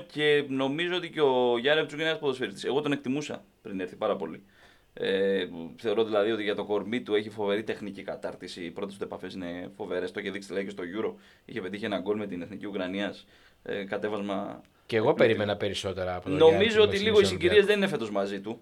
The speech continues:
Speaker 2: Μμμ.
Speaker 1: Προφανώς έχει μπροστά του έναν Ελκαμπή που έτσι όπως πάει και έτσι όπως είναι και φτιαγμένος ως ανθ-, ως αθλητής, δεν βγαίνει εύκολα
Speaker 2: Μμμ.
Speaker 1: από την εντεκάδα, δεν γίνεται να βγει.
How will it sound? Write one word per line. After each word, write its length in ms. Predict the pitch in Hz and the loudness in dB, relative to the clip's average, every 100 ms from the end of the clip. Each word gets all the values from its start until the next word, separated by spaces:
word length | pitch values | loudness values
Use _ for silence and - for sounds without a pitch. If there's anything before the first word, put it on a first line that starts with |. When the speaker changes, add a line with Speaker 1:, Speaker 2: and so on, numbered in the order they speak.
| - | -6
Speaker 2:
Μμμ. 460 | 110 98 113 127 165 - _ - | -4 -2 -2 -4 -6 -14 _ 0
Speaker 1:
Προφανώς 520 | 139 143 156 175 165 | 2 8 6 6 2
έχει 80 | 165 | 2
μπροστά 360 | 147 135 156 143 | 2 4 4 4
του 80 | |
έναν 200 | 147 147 | 4 2
Ελκαμπή 480 | 139 131 120 110 131 | 0 2 2 2 -2
που 320 | 127 120 113 - _ _ _ _ - - _ - | -2 -2 -4 -6 _ _ _ _ -20 -20 _ 4
έτσι 220 | 156 165 | 4 4
όπως 200 | 147 147 | -2 2
πάει 400 | 156 143 127 - - _ | 6 6 4 0 -10 _
και 120 | - | -2
έτσι 120 | 147 | 0
όπως 280 | 156 147 - | 0 -2 -2
είναι 180 | 147 156 | -2 -2
και 120 | 143 | -2
φτιαγμένος 720 | 135 123 120 147 143 123 - - | 0 2 2 0 2 0 -2 -2
ως 260 | 123 123 139 | 0 2 2
ανθ-, 280 | 143 143 - | 2 0 -6
ως 140 | 123 | -4
αθλητής, 500 | 131 123 107 135 - - - | -2 -4 -2 -4 -4 -16 -20
δεν 180 | - 147 | 2 4
βγαίνει 280 | 131 151 113 | 6 4 2
εύκολα 380 | 98 92 82 - - | -2 -6 -12 -14 -8
Speaker 2:
Μμμ. 120 | 104 | -4
Speaker 1:
από 200 | 95 117 | -2 -2
την 280 | 135 90 87 | -4 -6 -6
εντεκάδα, 440 | 85 90 92 92 | -6 -2 -2 -2
δεν 120 | 98 113 | -2 -2
γίνεται 340 | 120 107 85 | -2 -4 -4
να 120 | 85 | -6
βγει. 240 | 78 82 | -6 -10